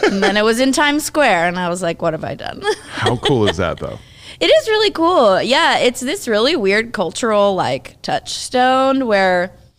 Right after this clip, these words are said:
Speaker 1: 'cause my mom was like, "What's Comedy Central? Is that a channel? Do I have it?" And I'm like, "Just watch it on YouTube." Doesn't, like, she doesn't know about any sort of, like, comedy milestones like that. But people know Times Square, you know,
Speaker 2: Yeah.
Speaker 1: took a picture of it, and she was like, "Oh, you're
Speaker 2: Oh, now
Speaker 1: really
Speaker 2: I get
Speaker 1: doing
Speaker 2: it.
Speaker 1: something." <laughs>
Speaker 2: Yeah.
Speaker 1: Yeah.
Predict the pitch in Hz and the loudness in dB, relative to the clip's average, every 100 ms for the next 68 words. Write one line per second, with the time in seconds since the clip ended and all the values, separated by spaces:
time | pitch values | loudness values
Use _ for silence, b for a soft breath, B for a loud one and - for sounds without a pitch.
0 | B B 311 339 403 370 208 247 269 220 | B B -2 0 2 4 4 2 2 0
1 | 196 175 - 175 226 - 269 277 254 202 | -4 -6 -6 -2 -2 -2 -4 0 0 -2
2 | - 208 226 185 170 - 185 185 175 - | -4 -6 -6 -8 -8 -10 -6 -4 -4 -4
3 | 185 180 196 220 202 180 165 170 175 214 | -6 -6 -6 -6 -4 -4 -4 -6 -4 -6
4 | 226 180 175 170 160 156 - - _ B | -6 -8 -6 -6 -6 -6 -10 -20 _ B
5 | B - 202 202 175 180 170 - 175 165 | B -8 -4 -2 -2 -4 -4 -6 -8 -6
6 | 165 - 165 190 190 185 180 - 214 - | -8 -6 -8 0 0 0 -2 -2 -2 0
7 | 311 285 254 233 220 214 196 180 190 185 | 0 2 0 2 2 2 2 2 0 -2
8 | 185 - 170 165 156 - - 175 170 165 | -6 -4 -4 -2 -6 -6 -4 -4 -4 -4
9 | 160 151 175 - 180 190 175 170 151 71 | -4 -6 -10 -4 0 0 -2 -6 -6 -10
10 | - 139 139 - B B B B - 247 | -10 -10 -10 -12 B B B B -8 -4
11 | 349 415 359 339 359 311 320 302 311 285 | -2 -2 -2 0 2 0 -2 0 2 4
12 | 277 285 247 208 - 147 120 95 240 214 | 2 0 -2 0 2 2 2 0 -4 -4
13 | 226 220 - 226 220 220 214 - 202 202 | -4 -4 0 0 2 2 2 0 -6 -6
14 | 196 190 190 185 - 440 403 202 214 196 | -6 -4 -2 -4 -4 -4 -2 0 2 2
15 | 202 - 202 - - 143 - 302 277 247 | 4 4 2 4 4 4 4 2 2 2
16 | 220 208 320 311 359 349 294 | 2 2 -2 0 2 2 0